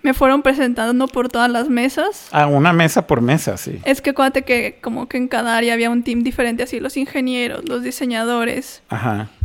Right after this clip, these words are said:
Speaker 1: este, los de marketing y así,
Speaker 2: Ujú.
Speaker 1: customer support.
Speaker 2: Ujú.
Speaker 1: Entonces, mi jefe
Speaker 2: Ujú.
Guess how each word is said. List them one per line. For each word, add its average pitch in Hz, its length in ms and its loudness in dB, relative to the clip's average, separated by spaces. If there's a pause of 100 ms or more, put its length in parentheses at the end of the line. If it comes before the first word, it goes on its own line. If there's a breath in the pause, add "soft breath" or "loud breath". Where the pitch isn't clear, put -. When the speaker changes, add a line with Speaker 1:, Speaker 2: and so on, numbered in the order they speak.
(180)
Speaker 1:
este, 247 520 2
los 233 180 0
de 240 80 2
marketing 233 760 0
y 233 80 -4
así, 269 400 -2 (180)
Speaker 2:
Ujú. 147 100 0
Speaker 1:
customer 160 420 4
support. 254 640 0 (200)
Speaker 2:
Ujú. 135 400 2
Speaker 1:
Entonces, 269 580 0
mi 262 260 4
jefe 339 480 2 (200)
Speaker 2:
Ujú. 135 340 -6